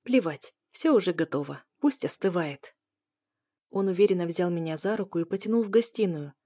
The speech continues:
затем повалил нас на диван, в горячке стягивая с меня одежду.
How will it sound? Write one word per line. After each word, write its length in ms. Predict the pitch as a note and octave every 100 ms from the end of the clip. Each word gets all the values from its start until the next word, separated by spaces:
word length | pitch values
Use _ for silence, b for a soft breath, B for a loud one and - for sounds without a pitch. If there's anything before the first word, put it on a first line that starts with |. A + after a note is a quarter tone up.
| _
затем 360 | G3 G#3+ C#4 C4+
повалил 360 | A3 G3+ B3+ A#3+
нас 260 | A3+ -
на 100 | A3+
диван, 400 | A3 F#3 D#3 D3 -
в 100 | D3+
горячке 460 | D#3+ F3 - -
стягивая 480 | - F#3 F#3+ F3 E3
с 80 | F3
меня 260 | F3 F3
одежду. 520 | F3+ E3 D3+ - E2